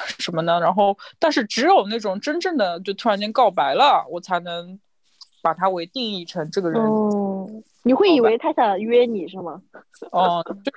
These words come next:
Speaker 1: 就觉得也不会是要追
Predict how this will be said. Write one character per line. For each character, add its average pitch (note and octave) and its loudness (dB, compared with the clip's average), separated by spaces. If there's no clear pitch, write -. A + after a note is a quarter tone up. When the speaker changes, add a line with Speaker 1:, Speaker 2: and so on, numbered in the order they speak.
Speaker 1:
就 A#4+ 4
觉 G#3+ 2
得 C4+ 2
也 A3 0
不 F3+ -8
会 D#4 0
是 - -4
要 A#3+ 4
追 D#4+ -2